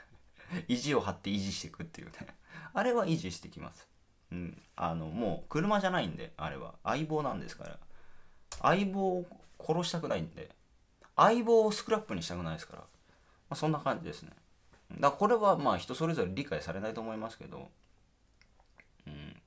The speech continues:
まあ、あとそれぐらいっすよね。あとなんもないっすよ。だから欲しいものは本当に仕事に使うっていうか、撮影に使う。あとパソコンぐらいですかね。そう、今日ね、あの、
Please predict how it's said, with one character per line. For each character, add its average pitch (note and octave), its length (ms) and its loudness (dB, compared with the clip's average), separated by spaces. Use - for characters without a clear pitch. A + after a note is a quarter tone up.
ま A#2 120 2
あ、 D#3 80 6
あ G3 40 4
と F3+ 120 0
そ A3 180 2
れ D4 120 2
ぐ F4 120 -2
ら F#4 140 6
い F4+ 40 2
っ - 20 -2
す D4+ 180 -8
よ F#3 60 -2
ね。 E2 400 -6
あ F#3 120 2
と D3 120 -6
な F#2 180 -2
ん C#3 80 -2
も C#3 180 -2
な F3+ 80 -2
い G#3 40 -2
っ - 20 -12
す - 100 -14
よ。 - 80 -18
だ - 80 4
か - 60 4
ら - 80 -10
欲 F#3+ 100 2
し - 180 2
い E4 100 2
も F#3 160 2
の G#2+ 80 2
は G2 40 0
本 F3 260 2
当 F3+ 80 -2
に F3+ 100 -2
仕 E3+ 120 0
事 E3+ 260 -2
に E3+ 140 0
使 D#3+ 220 0
う D#3 180 2
っ D#3+ 40 -10
て - 80 -6
い - 20 -4
う - 60 -8
か、 - 160 -2
撮 - 280 -8
影 E3 160 2
に E3 140 2
使 D3 220 -2
う。 D3 180 -4
あ B3+ 80 -6
と - 100 -12
パ C3+ 140 -8
ソ C3 120 -8
コ C#3 120 -4
ン C3+ 240 -2
ぐ C3+ 60 0
ら G2 80 2
い - 40 -2
で - 40 -8
す - 60 -14
か - 80 -14
ね。 D#2+ 160 -10
そ - 120 -8
う、 - 80 -10
今 A3 160 4
日 G#2 60 2
ね、 E2+ 200 -2
あ F#2 120 -2
の、 F2 200 -4